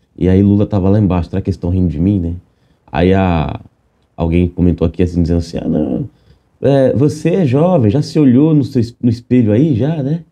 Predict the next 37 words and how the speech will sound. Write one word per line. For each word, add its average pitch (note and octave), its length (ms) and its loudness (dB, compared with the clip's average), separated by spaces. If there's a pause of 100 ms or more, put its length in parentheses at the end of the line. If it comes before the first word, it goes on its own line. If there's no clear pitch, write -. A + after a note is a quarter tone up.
(380)
<laughs> F#2 400 0 (300)
Você G2+ 200 -2
é C3 60 4
jovem, B2 200 2
você - 100 -4
olhou D3+ 160 4
no C#3 80 4
espelho B2+ 340 2
aí, E3+ 120 2
a E3 60 -2
cara C3+ 220 0
de A2 60 0
Lula, D3 240 0
já, C3+ 100 -10
já A#2 140 -2
se C3 80 -4
olhou C3 140 4
no A#2 40 4
espelho A#2 240 -2
como C3+ 160 2
quem C3 160 0
diz: A#2 160 -4
'Ah, D#3+ 220 0
o - 20 2
Lula C3+ 240 4
tá D#3 160 -2
velho, C3+ 300 2
mas D#3 100 0
tá D#3+ 80 -2
bonitão, D#3+ 520 2
você A2+ 240 0
é B2+ 40 2
novo C3 380 4
e C#3 40 0
tá C3+ 200 -6
acabado, A#2 600 0
né?'" F2+ 220 0